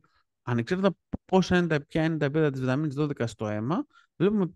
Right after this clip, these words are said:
πόση βιταμίνη Β δώδεκα πρέπει να χορηγήσουμε σε αυτόν τον ασθενή, ούτως ώστε να διεκπαιρεωθεί η συγκεκριμένη αντίδραση,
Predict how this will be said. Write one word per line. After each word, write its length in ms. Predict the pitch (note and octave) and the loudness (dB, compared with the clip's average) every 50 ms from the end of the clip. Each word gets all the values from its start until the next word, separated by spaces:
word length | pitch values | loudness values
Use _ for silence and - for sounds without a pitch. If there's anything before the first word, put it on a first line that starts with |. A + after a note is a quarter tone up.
| _ _ | _ _
πόση 400 | - C4 B3+ A3+ F3+ - E3 D3+ | 0 0 0 0 0 -2 -4 -4
βιταμίνη 520 | C#3 C#3 C#3 C3+ C#3+ D#3+ F3+ F3+ D#3+ D3 | -2 -2 -2 -2 -2 -2 -2 -2 -2 -2
Β 100 | B2+ C3+ | -4 -4
δώδεκα 480 | D3 D3 C3+ C3 D3+ D#3+ D3+ - B2+ A#2+ | -2 0 0 0 2 0 0 -2 -4 -4
πρέπει 180 | - D#3 D3+ | -4 -4 -4
να 60 | C#3+ C3+ | -4 -4
χορηγήσουμε 420 | A#2+ A#2+ A#2 C3+ D#3 D#3+ D#3 D3 | -2 -2 -2 -2 -2 -4 -6 -8
σε 120 | C3 - | -6 -6
αυτόν 240 | A#2+ A#2+ - F3 F3+ | -6 -6 -4 -4 -2
τον 120 | E3+ D3 B2+ | -2 0 -2
ασθενή, 360 | A2 - - A#2+ D3+ A#3+ D4 - _ - _ _ _ - | -2 -2 -2 -2 0 0 0 -2 _ -20 _ _ _ -6
ούτως 180 | - F3 - | -6 0 2
ώστε 240 | G#3+ A3 A3 - A3 | 2 2 2 2 0
να 120 | G#3 G3+ | 2 2
διεκπαιρεωθεί 520 | F#3+ F3 E3 E3 - - C#3 A#2+ A#2 A#2+ E3+ | 4 2 2 0 2 0 2 2 2 2 0
η 40 | F#3 | 0
συγκεκριμένη 540 | - - - D3 C3+ C3 A2+ A#2+ D3 D3+ C#3+ | -2 -2 -8 -8 -4 -2 0 0 2 2 0
αντίδραση, 480 | A#2+ A2 B2 C3+ C3+ C3+ B2+ A#2+ - | 0 -2 -2 -4 -4 -4 -6 -8 -10